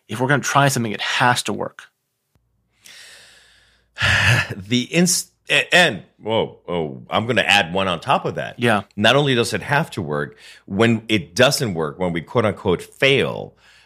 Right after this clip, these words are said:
Speaker 2: then we think not only have we failed the institution and our church, we failed God.
Speaker 1: Right.
Speaker 2: And there's, there's a psychological weight that goes on top of you when you think you failed God. And I think part of what we need to do there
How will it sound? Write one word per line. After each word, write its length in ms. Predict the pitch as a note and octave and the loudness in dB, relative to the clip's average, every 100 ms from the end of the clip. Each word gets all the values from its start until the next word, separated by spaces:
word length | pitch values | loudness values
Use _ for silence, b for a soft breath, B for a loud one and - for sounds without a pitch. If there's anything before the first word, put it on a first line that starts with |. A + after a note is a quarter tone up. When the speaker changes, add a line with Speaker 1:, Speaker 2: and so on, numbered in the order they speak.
| b | b
Speaker 2:
then 260 | F2 G2+ G2+ | 0 2 4
we 120 | G#2 | 0
think 320 | - A2 F2 | 0 -2 0
not 180 | G2+ A#2+ | 2 2
only 200 | B2 G2 | 2 0
have 160 | F#2 | 0
we 80 | E2+ | -2
failed 340 | E2 G#2 F#2 F2 | 0 2 2 2
the 100 | E2 | -4
institution 640 | D#2+ D2+ A2 G2 - D#2+ | -6 -8 -6 -6 -4 -4
and 160 | C2 D2+ | -4 -4
our 100 | D2 | -6
church, 480 | - G#2+ D2+ - - | -4 -4 -4 -10 -16
we 240 | F2+ F2 D3+ | -14 -6 -4
failed 360 | D#3+ C#3+ G#2+ | -2 -2 -4
God. 340 | D#2 E2+ E3 A#2+ | -4 -4 -2 0
Speaker 1:
Right. 340 | A#2 A2 - _ _ _ _ - | 0 0 -4 _ _ _ _ 0
Speaker 2:
And 180 | A2 | 4
there's, 300 | G#2+ A#2+ A#2+ | 6 4 2
there's 260 | G2 A#2+ D3 | 2 0 2
a 80 | D3+ | -2
psychological 1160 | - A2 A#2+ C3+ G#2+ F#2 G2+ B2 A2+ G2 D#2+ - | 0 -2 -2 -2 0 2 2 0 -4 -4 -4 -6
weight 420 | D2 B2+ - - - | 0 0 0 -8 -6
that 180 | D#2+ | -6
goes 240 | D2+ F2 E2+ | 0 -2 0
on 120 | D#2+ | -4
top 240 | F#2+ F2+ | 0 0
of 160 | E2+ C#2+ | 0 -8
you 100 | D#2+ | -8
when 140 | D#2 | -6
you 80 | D#2 | -8
think 220 | D2 F2 | -8 -8
you 100 | D2+ | -8
failed 380 | C#2+ F2 D2 C2 | -6 -2 -2 -4
God. 440 | F2 G#2+ E2+ C2+ - B B B B B | -4 -2 -2 -4 -10 B B B B B
And 140 | A#2+ | 4
I 80 | A#2 | 4
think 380 | A2+ F#3+ F#3+ - | 2 -2 -2 -10
part 360 | - E3+ F#3 | -4 4 4
of 160 | G#3+ F3 | 2 -2
what 160 | E3+ C3+ | -4 -4
we 100 | C3 | -4
need 220 | B2+ A#2 | -4 -6
to 140 | - | -12
do 260 | F2+ A2 A#2 | -6 -2 -2
there 640 | F2 G2+ F#2+ D2 A1 G1+ | 2 4 4 2 -4 -12